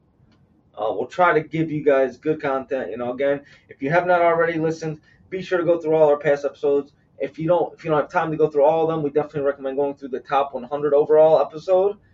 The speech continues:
and the earlier mock draft episode, because that goes over the, again, the draft strategy, um, do's and don'ts,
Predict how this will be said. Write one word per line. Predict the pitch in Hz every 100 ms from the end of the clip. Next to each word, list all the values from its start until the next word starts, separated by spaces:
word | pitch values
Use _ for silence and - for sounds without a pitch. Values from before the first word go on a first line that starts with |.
| _ -
and | 147 147 143
the | 143 143 135 135 _ _ _ _ -
earlier | - 165 147
mock | 135 131 127
draft | 110 104
episode, | - - 113
because | 120 131
that | 127
goes | 131 127
over | 127 127
the, | 117
again, | 120 135
the | 131
draft | 113 135 135 139
strategy, | - 143 135 131 135 135 135 _ _ _ _ _
um, | 123 117 - _ _ _ _ _ _ -
do's | 165 151
and | 143
don'ts, | 147 143 143 143 - -